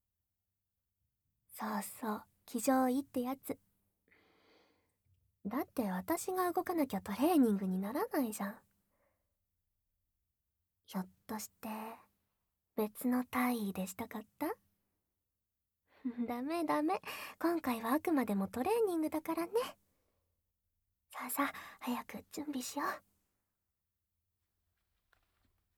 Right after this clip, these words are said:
う。うん。<laughs> 改めて裸になると、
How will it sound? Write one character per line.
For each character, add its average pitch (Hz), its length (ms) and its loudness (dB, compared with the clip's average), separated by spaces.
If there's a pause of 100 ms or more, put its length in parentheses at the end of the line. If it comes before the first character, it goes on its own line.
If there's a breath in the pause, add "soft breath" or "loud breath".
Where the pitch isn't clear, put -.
(720)
う。 269 60 -8
う 254 60 -6
ん。 - 80 -12 (4000 loud breath)
<laughs> 269 440 -4 (1900 loud breath)
改 254 460 -2
め 262 200 2
て 233 140 -6
裸 240 460 -2
に 254 140 4
な 262 120 2
る 269 160 -2
と、 - 140 -12